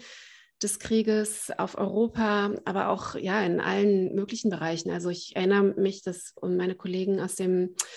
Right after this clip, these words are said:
äh, mena-Programm, also, äh, Middle East, North Africa,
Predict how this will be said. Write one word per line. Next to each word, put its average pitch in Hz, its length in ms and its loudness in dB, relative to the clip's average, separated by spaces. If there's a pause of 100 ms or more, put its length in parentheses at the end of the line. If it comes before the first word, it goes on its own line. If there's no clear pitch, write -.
(360)
äh, 180 140 0
mena-Programm, 226 680 6
also, 175 580 -2
äh, 180 300 -2
Middle 190 240 2
East, - 260 -2
North 180 300 -2
Africa, 220 600 0